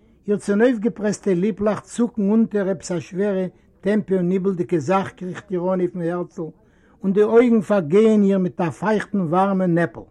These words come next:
מאכט מענס מער פאר דער מאמען, וועלכע זי איז אזוי בויז און אומגערעכט,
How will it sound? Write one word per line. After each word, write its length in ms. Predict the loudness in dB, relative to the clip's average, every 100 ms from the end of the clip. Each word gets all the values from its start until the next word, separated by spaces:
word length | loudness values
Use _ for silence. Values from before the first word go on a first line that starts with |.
| _ _ _ _ _ _ _ -6
מאכט 200 | -4 -2
מענס 240 | -4 -2
מער 320 | 2 2 2 2
פאר 140 | 0
דער 120 | 0
מאמען, 420 | 0 2 4 4
וועלכע 320 | 0 -2 -2 -2
זי 160 | 0
איז 160 | -2 -2
אזוי 300 | -2 0 -2
בויז 480 | 0 2 2 0 -6 _ _ _
און 100 | 0
אומגערעכט, 640 | 4 4 4 0 -6 -14